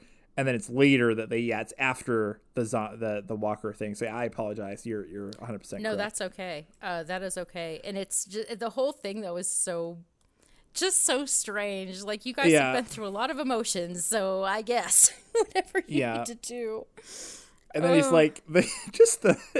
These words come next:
Speaker 1: yeah, just the whole scene. Maybe I was just overwhelmed by how silly that scene is, 'cause they're
Speaker 2: It
Speaker 1: just
Speaker 2: was silly.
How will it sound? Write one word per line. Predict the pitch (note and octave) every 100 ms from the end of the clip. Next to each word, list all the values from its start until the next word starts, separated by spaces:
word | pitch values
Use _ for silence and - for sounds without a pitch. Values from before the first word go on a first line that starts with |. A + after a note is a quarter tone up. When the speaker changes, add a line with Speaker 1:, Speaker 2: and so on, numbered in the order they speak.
| - C4 A3+
Speaker 1:
yeah, | D#3 F3+
just | D#4+
the | - D3+
whole | D3+
scene. | - D#3+ C3 B2 A#2+ - - -
Maybe | F#3+ A3
I | F3+
was | D3
just | C#3+ -
overwhelmed | C#3 C3 A#2 A#2+ A#2+ A#2
by | A#2
how | A#2
silly | A2 - C3 A#2+
that | A2 -
scene | C#3 A#2+
is, | A2+ G#2+
'cause | C#3
they're | B2 E3+
Speaker 2:
It |
Speaker 1:
just | B3+ B3
Speaker 2:
was | -
silly. | - F#3+ D#3+ D#3+ D#3+